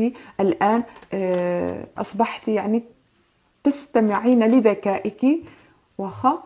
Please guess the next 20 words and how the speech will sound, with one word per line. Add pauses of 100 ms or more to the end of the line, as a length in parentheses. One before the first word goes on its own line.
لذكائك
ليس
فقط
لقلبك، (640)
واخا، (320)
وأنت
قوية
الآن.
شوفي
يعني
الكارتات، (100)
كارتات
جميلة
قوية
وواضحة، (280)
تتكلم
عنك
أنت
حبيبتي،
لأنك